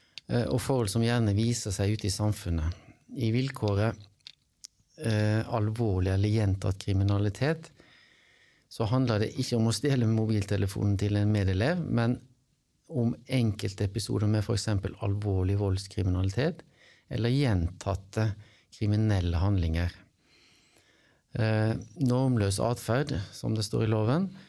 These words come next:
kan handle om barn som mer og mindre bor på gata, eller som prostituerer seg.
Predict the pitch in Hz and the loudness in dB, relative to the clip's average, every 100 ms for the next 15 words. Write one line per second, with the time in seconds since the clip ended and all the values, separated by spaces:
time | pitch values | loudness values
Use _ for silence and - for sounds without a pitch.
0 | - - 120 101 123 117 110 110 104 101 | -20 -8 -4 0 0 2 2 2 2 2
1 | 98 110 110 - 123 107 98 104 101 92 | 0 -2 -4 -6 -2 0 2 2 2 2
2 | 95 98 98 104 98 107 120 120 - 143 | 0 0 -2 -4 -2 -2 -2 -4 -4 -2
3 | 202 175 156 160 156 156 156 147 - 147 | 0 0 -2 0 0 0 -2 -6 -6 -2
4 | 143 87 78 87 98 | 0 0 0 -2 -2